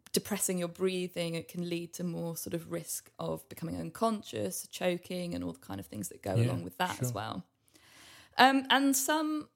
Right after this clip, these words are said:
Speaker 1: s-, people who use stimulants can use benzos to counter some of the sort of high effects of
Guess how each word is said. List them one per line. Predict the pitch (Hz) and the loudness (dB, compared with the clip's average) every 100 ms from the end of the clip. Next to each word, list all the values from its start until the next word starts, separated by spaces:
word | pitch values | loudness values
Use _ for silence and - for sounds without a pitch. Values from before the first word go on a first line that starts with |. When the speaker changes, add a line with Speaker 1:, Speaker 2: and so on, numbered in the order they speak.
| _ _ _ _ | _ _ _ _
Speaker 1:
s-, | - - | -2 0
people | - 277 262 240 | 0 -2 2 2
who | 220 | 2
use | 214 208 202 | -2 -4 0
stimulants | - 262 226 180 - - | 6 6 4 0 -4 -6
can | - 214 | 0 2
use | 208 202 | 2 2
benzos | 202 202 196 190 185 - | 2 2 2 0 0 -2
to | - 185 185 - | 0 0 -2 -8
counter | - 220 214 208 | -2 0 0 -2
some | 185 190 185 | -4 -2 -2
of | 180 | -4
the | - 180 175 180 - | -2 -2 -2 -6 -10
sort | - 170 | -8 -2
of | 170 - _ _ _ | -4 -4 _ _ _
high | - 185 175 175 170 | -4 0 0 0 -4
effects | - - - - - - | -6 -8 -8 -8 -8 -2
of | 165 190 | -2 -2